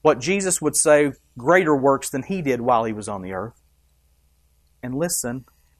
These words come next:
and God gets all the glory as He is shown to be triumphant over sin, death, hell, the grave, and the world in and through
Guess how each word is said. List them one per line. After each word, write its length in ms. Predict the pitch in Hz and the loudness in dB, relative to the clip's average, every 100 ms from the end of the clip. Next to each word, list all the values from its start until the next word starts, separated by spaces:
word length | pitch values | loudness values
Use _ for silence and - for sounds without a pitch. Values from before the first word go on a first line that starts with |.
| _ _ | _ _
and 280 | 127 120 110 | -4 -4 -2
God 440 | 135 156 170 165 | 0 4 4 2
gets 240 | 147 135 - | -2 -4 0
all 380 | 131 143 151 156 | 2 6 6 4
the 100 | 151 | 0
glory 680 | 143 135 147 123 113 117 113 _ _ | -2 4 4 4 0 -2 -8 _ _
as 260 | 127 127 - | -2 -2 -4
He 320 | 175 214 226 | -2 0 2
is 160 | 156 143 | 2 2
shown 440 | - 139 131 139 | -4 -2 -2 -2
to 100 | 143 | -4
be 140 | 131 | -4
triumphant 760 | 123 - 156 147 165 180 147 120 | -4 0 2 4 0 -2 -4 -2
over 260 | 135 123 123 | -2 0 -4
sin, 560 | - - 202 151 113 - - _ 143 | -4 -2 -2 -2 -4 -8 -20 _ 2
death, 420 | 185 175 110 - _ _ | 4 4 2 -2 _ _
hell, 600 | - 190 180 131 - - | -2 2 4 2 0 -4
the 80 | 139 | 0
grave, 460 | 170 165 156 151 - | 4 4 4 0 -2
and 300 | 160 190 240 | 2 4 6
the 80 | 277 | 6
world 640 | 247 220 180 165 160 160 - _ _ _ _ _ _ | 6 6 8 8 6 2 -18 _ _ _ _ _ _
in 400 | 135 147 147 151 - | -2 0 -2 -4 -8
and 180 | 131 127 | -10 -8
through 520 | - 127 123 113 | -4 -2 0 -4